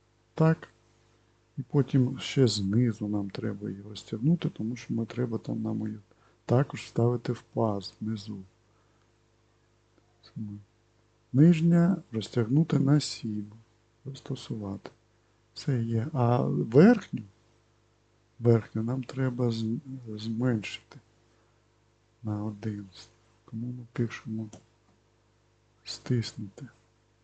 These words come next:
Це вісімдесят, вісімсот вісімдесят вісім на триста сімдесят вісім. Це у нас задня стінка.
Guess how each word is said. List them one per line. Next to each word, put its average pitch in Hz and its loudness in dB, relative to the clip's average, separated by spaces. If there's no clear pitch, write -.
Це 107 -4
вісімдесят, 117 -6
вісімсот 131 -2
вісімдесят 113 -2
вісім 190 4
на 131 -2
триста 135 -4
сімдесят 131 -2
вісім. 104 -8
Це - -2
у 113 4
нас 107 0
задня 110 -2
стінка. 196 6